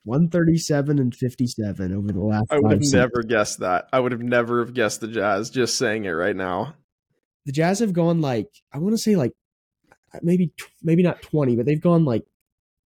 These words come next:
Speaker 1: over a
Speaker 2: Eighteen and two
Speaker 1: decade
Speaker 2: at
Speaker 1: straight
Speaker 2: home.
Speaker 1: with being over five hundred, uh, at home. So,
Speaker 2: Wow.
Speaker 1: all right, I'll, so I'll give you that point. You got two of 'em. Second
Speaker 2: Good.
Speaker 1: question.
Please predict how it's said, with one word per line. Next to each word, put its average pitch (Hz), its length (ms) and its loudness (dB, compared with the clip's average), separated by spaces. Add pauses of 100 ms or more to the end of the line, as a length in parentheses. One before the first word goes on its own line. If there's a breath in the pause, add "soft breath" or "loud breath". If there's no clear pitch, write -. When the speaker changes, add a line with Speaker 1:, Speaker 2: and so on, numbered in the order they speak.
(880)
Speaker 1:
over 147 200 4
a 143 60 4
Speaker 2:
Eighteen 123 180 2
and 113 180 0
two 117 200 2
Speaker 1:
decade 110 100 2
Speaker 2:
at - 60 -4
Speaker 1:
straight 120 200 2
Speaker 2:
home. 123 240 -6 (180)
Speaker 1:
with 127 160 -4 (640)
being 139 240 2
over 131 240 2
five 113 300 -2
hundred, 110 640 0 (180)
uh, 113 240 0
at 98 160 -6
home. 101 360 -2
So, 82 300 -6 (680 soft breath)
Speaker 2:
Wow. 95 180 -2
Speaker 1:
all 60 140 0
right, 113 220 -4
I'll, 143 100 -2 (680)
so 135 280 -2
I'll 151 100 0
give 165 180 4
you 170 80 2
that 156 200 0
point. 139 260 0
You 143 40 -2
got 147 200 -2
two 139 180 0
of 117 120 -2
'em. 127 220 -2 (300)
Second 165 300 -2
Speaker 2:
Good. - 60 -20
Speaker 1:
question. 127 640 -4